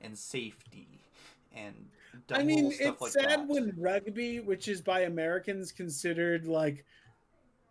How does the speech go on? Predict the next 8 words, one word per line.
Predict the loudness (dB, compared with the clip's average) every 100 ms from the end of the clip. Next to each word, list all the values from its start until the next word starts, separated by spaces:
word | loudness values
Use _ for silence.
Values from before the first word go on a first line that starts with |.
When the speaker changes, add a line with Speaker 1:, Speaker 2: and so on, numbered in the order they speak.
| _ _ -2
Speaker 2:
uh, | 2 4 4 2 0 -4 -8 -10 -4
like, | -2 -2
Am-, | -4 -6 -10
American | -4 0 0 0 -4
football's | 0 0 4 4 4 2
younger | 0 2 0
cousin, | 0 2 2 2 -2 -2 -6 _ _ _ _
like, | 0 4 6 4